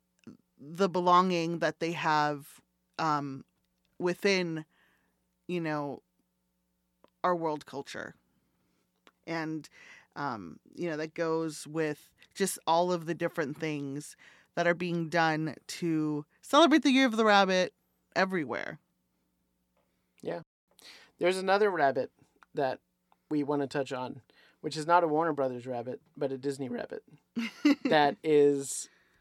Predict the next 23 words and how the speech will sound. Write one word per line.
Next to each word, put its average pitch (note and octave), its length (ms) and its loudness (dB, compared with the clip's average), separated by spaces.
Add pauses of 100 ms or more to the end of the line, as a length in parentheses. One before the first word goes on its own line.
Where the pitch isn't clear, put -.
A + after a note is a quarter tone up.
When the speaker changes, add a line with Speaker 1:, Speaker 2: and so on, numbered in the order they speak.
(140)
Speaker 2:
being D3+ 640 2 (1000)
proclaimed E3 960 0 (260)
under D3 720 6
the C#3+ 100 -2
guise C#3+ 580 6
of C3+ 160 -6
nostalgia C#3 920 0 (960)
with C#3+ 220 4
a C3+ 60 2
ride C3 720 2 (220)
at C3 160 -4
Disney D3 320 -2
World A#2 400 -4
and A2+ 100 -10
Disneyland. A#2+ 720 -10 (540)
And C#3+ 120 0
the C3+ 40 0
Disney C#3+ 300 0
World F#3 380 2
ride A2 500 -4 (160)
has C#3+ 180 -2
just C3+ 240 -6
closed. - 540 -8